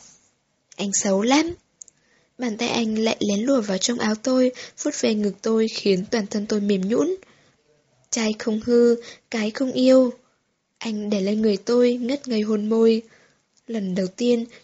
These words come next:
chúng tôi chìm nghỉm trong hoan lạc không thể thoát ra. Say sưa trong mật ngọt, tôi thực sự tin rằng không ai có thể chia cắt chúng tôi, bởi vì tôi không xa anh một giây một phút, anh là sinh mệnh của tôi.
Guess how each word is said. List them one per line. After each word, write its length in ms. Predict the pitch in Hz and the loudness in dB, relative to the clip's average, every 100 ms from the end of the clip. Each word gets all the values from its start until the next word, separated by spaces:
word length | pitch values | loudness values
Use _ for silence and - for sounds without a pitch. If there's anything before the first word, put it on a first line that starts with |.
| - | -8
chúng 160 | 254 | -6
tôi 160 | 254 277 | 0 0
chìm 260 | 277 226 196 | 0 -4 -2
nghỉm 160 | 190 175 | -4 -2
trong 180 | - 214 | -4 -4
hoan 180 | 214 208 | -4 -4
lạc 240 | 214 202 - | -4 -4 -8
không 200 | 220 214 | -12 -6
thể 160 | 196 - | -6 -4
thoát 180 | 277 | -2
ra. 380 | - 247 240 240 - _ _ _ _ _ - | 2 2 2 0 -6 _ _ _ _ _ -2
Say 200 | - 220 | 0 4
sưa 280 | - 220 202 | 2 2 -2
trong 260 | - 208 | -2 -2
mật 180 | 202 196 | -2 -2
ngọt, 260 | 202 202 196 - - _ | 0 0 0 -10 -20 _
tôi 180 | 277 269 | -4 -2
thực 200 | 254 214 | 0 0
sự 200 | - - | 0 0
tin 160 | 220 208 | -2 -2
rằng 320 | - 202 185 180 - _ | -2 -2 -2 -6 -12 _
không 240 | - 220 | -4 -2
ai 160 | 214 214 | -4 -6
có 160 | 196 190 | -6 -2
thể 120 | 240 202 | -2 0
chia 200 | - 208 | -2 -4
cắt 200 | 208 185 | -2 -6
chúng 200 | - 214 | -4 -6
tôi, 340 | 226 247 247 247 - - - | 0 4 4 4 -6 -20 -8
bởi 180 | 233 226 | -2 -2
vì 340 | 190 220 208 196 - | 0 0 0 -2 -2
tôi 200 | 226 220 | -2 -2
không 260 | - 226 | -6 -2
xa 220 | - 226 | -2 -2
anh 300 | 226 208 208 | -6 -8 -6
một 140 | 208 202 | -6 -4
giây 260 | - 220 | -2 0
một 220 | 220 208 - | 0 -4 -4
phút, 340 | 302 370 - - - - - | 0 2 0 -10 -20 -20 -6
anh 260 | 240 220 | -4 -2
là 160 | 220 190 | -2 0
sinh 260 | - 233 240 | 0 2 -2
mệnh 160 | 226 | 0
của 120 | 214 | 0
tôi. 420 | 190 233 240 240 | 0 4 6 6